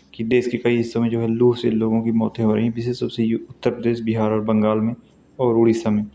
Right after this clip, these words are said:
तो लोगों की मौत की संख्या जिस प्रकार से बढ़ रही है, उस देखते हुए जो है भारत सरकार ने जो है लू को लेकर कुछ विशेष कदम उठाने जा रही है। तो ये है स्वास्थ्य, परिवार एवं कल्याण मंत्रालय के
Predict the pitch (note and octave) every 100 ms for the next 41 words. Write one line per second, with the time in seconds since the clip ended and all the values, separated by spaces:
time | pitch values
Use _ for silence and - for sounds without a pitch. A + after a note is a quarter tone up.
0 | - - - - - - A#2+ A#2 B2 A#2+
1 | B2+ C#3 C3+ B2 B2 - - _ _ _
2 | _ B2+ A#2 A#2+ A#2 A#2 A#2 A2+ A2+ A2+
3 | A2 A#2 A2+ - - A#2 A#2+ A#2 - -
4 | _ _ _ _ _ _ B2 A#2+ A#2+ B2+
5 | A#2+ A#2 A2+ A2 G#2+ A2 A2 - G#2+ G#2
6 | G#2+ A2 G#2+ G#2+ A2 - - _ _ _
7 | _ - _ _ _ B2+ B2+ A#2+ B2 A#2+
8 | B2 C3 - - _ - - - _ B2+
9 | A#2+ B2 - A#2+ B2 A#2+ A2+ A2 G#2+ G#2+
10 | G#2+ - A#2 - B2 A#2+ A#2 - - -
11 | - - _ - A#2+ A#2+ - A2+ A2+ A#2
12 | A2+ A2+ A#2 A2+ A2+ A2 A2 A2 A2+